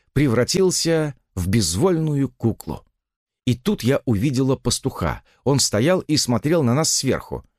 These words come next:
«Сюда! Скорее!» — негромко окликнул я его.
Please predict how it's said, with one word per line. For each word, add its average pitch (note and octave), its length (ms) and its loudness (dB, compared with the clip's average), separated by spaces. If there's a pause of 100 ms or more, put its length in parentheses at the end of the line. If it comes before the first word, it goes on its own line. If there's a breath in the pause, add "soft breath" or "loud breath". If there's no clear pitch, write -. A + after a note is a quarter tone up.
(340)
«Сюда! G#3+ 760 0 (380)
Скорее!» — A#3 1120 0 (140)
негромко A#2 580 0
окликнул B2 580 0
я A2 180 2
его. A2+ 300 0